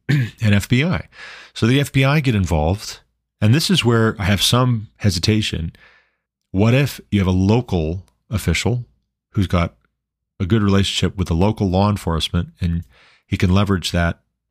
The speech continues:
relationship with local law enforcement to intimidate local people who are trying to bring local accountability? At that point, yes, you do need to have some help from higher up. But even there,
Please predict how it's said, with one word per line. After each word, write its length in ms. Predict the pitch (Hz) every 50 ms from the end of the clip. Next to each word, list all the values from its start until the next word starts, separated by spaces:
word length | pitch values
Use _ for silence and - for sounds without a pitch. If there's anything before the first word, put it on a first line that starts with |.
| _ -
relationship 500 | 90 87 87 87 - - - - 85 -
with 100 | 85 78
local 300 | 80 92 95 92 - 87
law 180 | 87 95 110
enforcement 600 | 113 104 - - 90 85 82 - - 85 82 - - _ _ - - _ _ _ _ _ _ _ _ -
to 120 | - - 90
intimidate 640 | 85 - - - 113 104 87 82 78 76 80 - _ -
local 340 | - 87 92 98 95 - 92
people 420 | 78 - 107 104 - - 87 82
who 100 | 80 80
are 80 | 80 80
trying 200 | - - 85 80
to 60 | 76
bring 280 | 76 - 80 78 78 78 - _ -
local 360 | 85 87 87 85 - - -
accountability? 760 | - - 85 76 73 69 67 80 80 78 - - - - - - _ _ _ _ - _ _ _ _ _ _ _ _ _ _ -
At 100 | 90 -
that 220 | - 98 92 -
point, 280 | - - 87 80 80 - _ -
yes, 340 | - 95 87 82 - - -
you 140 | 101 92 82
do 180 | - 90 87
need 160 | 85 82 80 82
to 60 | 85
have 440 | 80 80 80 78 76 - - - _ _ _ _ _ _ _ _ _ _ -
some 160 | - - 92
help 300 | 78 82 80 80 - - - - _
from 200 | - - 92 82
higher 260 | 78 78 76 76 90
up. 160 | 87 78 - - - - - - - - _ _ _
But 140 | - 110 98 - _ -
even 240 | - 170 180 214 131
there, 460 | 107 135 165 127 87 78 78 87 95